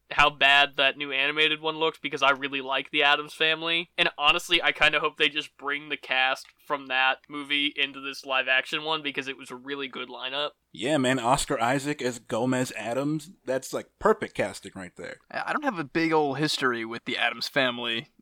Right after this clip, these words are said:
Speaker 3: I actually don't think I've ever seen a single episode or movie of the Addams Family. It was a show, right?
Speaker 1: So Charles Addams had a series of one-panel comic strips that was The Addams Family, that then got turned into a T V show,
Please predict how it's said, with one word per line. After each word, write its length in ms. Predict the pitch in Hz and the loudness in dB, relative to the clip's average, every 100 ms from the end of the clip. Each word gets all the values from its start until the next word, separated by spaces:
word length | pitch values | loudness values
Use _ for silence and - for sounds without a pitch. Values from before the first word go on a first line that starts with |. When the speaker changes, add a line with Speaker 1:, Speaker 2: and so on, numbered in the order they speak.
| _ | _
Speaker 3:
I 540 | 123 139 143 139 139 135 | 2 2 4 0 -2 -2
actually 360 | - 127 - 143 | 0 2 2 2
don't 200 | 147 143 | 4 4
think 140 | 151 | 6
I've 100 | 143 | 8
ever 220 | 139 143 | 8 6
seen 180 | 143 151 | 2 0
a 60 | 135 | 0
single 340 | - 156 151 | 0 2 6
episode 500 | 131 143 147 160 147 | 6 4 2 4 4
or 140 | 139 143 | 4 4
movie 480 | 135 170 143 123 | 4 0 0 -2
of 140 | 104 120 | -2 -2
the 100 | 131 | -2
Addams 300 | 117 117 - | -2 -4 -4
Family. 540 | 127 120 120 113 127 - | -4 -4 -4 -6 -8 -8
It 100 | 247 | 0
was 200 | 202 170 | 2 2
a 60 | |
show, 320 | 120 120 127 156 | 2 2 4 4
right? 260 | 135 185 - _ _ | 2 0 -6 _ _
Speaker 1:
So 180 | - 147 | -6 -4
Charles 420 | - 170 185 185 | 2 4 6 6
Addams 600 | 165 156 151 156 - - _ | 6 6 2 -4 -14 -16 _
had 300 | - 139 131 - | 4 6 6 2
a 60 | 147 | -4
series 360 | - 151 147 | -4 -2 -2
of 160 | 135 131 | -6 -6
one-panel 640 | 139 156 160 165 151 139 | 0 2 2 2 4 4
comic 320 | 139 135 131 | 2 0 0
strips 500 | - 131 131 - - - _ | -8 -8 -8 -10 -16 -18 _
that 160 | 139 143 | 4 4
was 280 | 143 131 - | 4 2 0
The 140 | 135 | 2
Addams 300 | 131 127 131 | 2 2 -4
Family, 520 | - 131 127 127 127 - | -6 -6 -6 -8 -10 -2
that 220 | 156 147 | 2 4
then 160 | 160 160 | 4 6
got 160 | 151 | 4
turned 180 | - 160 | 2 -2
into 220 | 147 147 | -2 -2
a 40 | 139 | -2
T 140 | 165 | -2
V 160 | 165 190 | -2 0
show, 460 | - 170 170 160 | 4 6 6 2